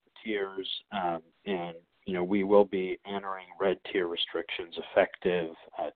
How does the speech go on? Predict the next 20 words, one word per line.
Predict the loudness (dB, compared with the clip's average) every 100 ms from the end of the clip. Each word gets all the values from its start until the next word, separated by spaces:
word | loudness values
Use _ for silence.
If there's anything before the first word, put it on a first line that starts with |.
| 2
Tuesday. | 2 2 0 -4 -6 _ -20 -20 -20 -20 -20 _ 2
Uh, | 2
what | 8 8
does | 12
that | 12 12
mean? | 8 4
Well, | 10 10
it | 10 8
means, | 10 10 8 2 -4 2
uh, | 6 6 4
that | 4 4 4 0 _
there | 2
are | 2
a |
number | 2 0 4 4
of | 4 -2 _ _ _ 2
riskier | 2 2 -4 2 4 4 2 -2
indoor | -12 -10 -6 -4 -4
activities, | -4 -8 -4 -4 -2 -4 -4 -6 -8 -8 -8 -10 -4
uh, | -2